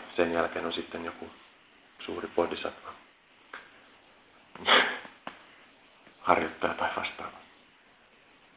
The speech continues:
Olisi hyvin hurjaa ajatella, että se olisi niin.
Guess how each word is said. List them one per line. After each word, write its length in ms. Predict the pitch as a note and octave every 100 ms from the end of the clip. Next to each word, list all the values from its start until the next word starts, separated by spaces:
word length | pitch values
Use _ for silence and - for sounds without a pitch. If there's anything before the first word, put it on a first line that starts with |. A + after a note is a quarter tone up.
| - - - - - - - -
Olisi 160 | -
hyvin 220 | A2 C3
hurjaa 300 | F#2+ F2 D#2
ajatella, 420 | D#2 D#2+ - E2+ - - -
että 120 | - F2
se 60 |
olisi 260 | F2 F2 E2+
niin. 220 | E2+